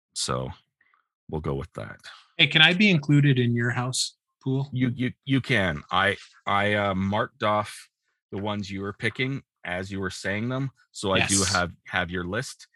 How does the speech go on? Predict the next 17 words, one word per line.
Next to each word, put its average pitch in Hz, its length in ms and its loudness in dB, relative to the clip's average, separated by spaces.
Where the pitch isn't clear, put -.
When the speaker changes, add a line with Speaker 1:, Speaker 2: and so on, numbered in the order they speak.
Speaker 1:
So 87 200 -8
I 87 160 -4
will 85 220 -6
include 80 360 -6
you 78 200 -4
in 73 120 -6
that 69 200 -12
pool. 62 260 -12
Speaker 2:
I 117 100 -4
hope 143 200 0
I 135 100 0
can 120 220 -6
beat 120 300 -8
Nate. 123 340 -8
Speaker 1:
Oh, 69 120 -4
you 71 380 -6
tough. - 360 -6